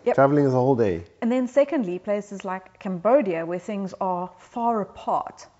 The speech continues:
Speaker 2: Relatively speaking.
Speaker 1: Relatively speaking. So you look at the country and you think, "Oh, well, there's five main destinations I want to go to. I've got a month. I'm sure I can see all five."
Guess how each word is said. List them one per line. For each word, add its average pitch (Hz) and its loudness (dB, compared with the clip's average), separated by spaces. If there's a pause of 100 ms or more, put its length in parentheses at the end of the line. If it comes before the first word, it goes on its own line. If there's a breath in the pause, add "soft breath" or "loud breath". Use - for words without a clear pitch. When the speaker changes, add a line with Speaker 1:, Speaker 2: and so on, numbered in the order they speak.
(140)
Speaker 2:
Relatively 85 2
speaking. - -12
Speaker 1:
Relatively 214 -2
speaking. 185 -10
So 208 -8
you 208 -2
look 285 2
at 294 -2
the 254 -2
country 226 -6
and 208 -8
you 208 -8
think, 220 -4
"Oh, 277 2
well, 220 2
there's 214 -4
five 240 -2
main 202 -2
destinations 196 -6
I 185 0
want 190 -2
to 202 -4
go 185 2
to. 185 -2
I've 180 -2
got 247 4
a 220 0
month. 196 -2
I'm 185 -6
sure 262 -2
I 233 4
can 208 -4
see 196 -8
all 185 -2
five." - -2